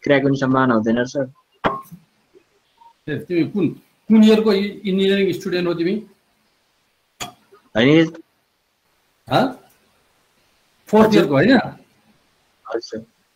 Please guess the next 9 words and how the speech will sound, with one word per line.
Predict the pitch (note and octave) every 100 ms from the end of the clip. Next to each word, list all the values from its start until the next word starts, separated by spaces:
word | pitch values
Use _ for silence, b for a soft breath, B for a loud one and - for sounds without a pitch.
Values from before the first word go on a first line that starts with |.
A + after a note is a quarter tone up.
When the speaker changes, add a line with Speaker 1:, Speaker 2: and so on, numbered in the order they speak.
| _ _ _
Speaker 2:
अनि | G#3 C#3+
तिमीले | A#3+ B3 B3 A#3+
चाहिँ | A#3+ A3
त्यो | A3+ A3
उसले | G3 G3+ A3+
जस्तो | G#3+ - G#3+
कुरा | - F#3+
गर्ने | F#3 E3
हो, | D#3 A3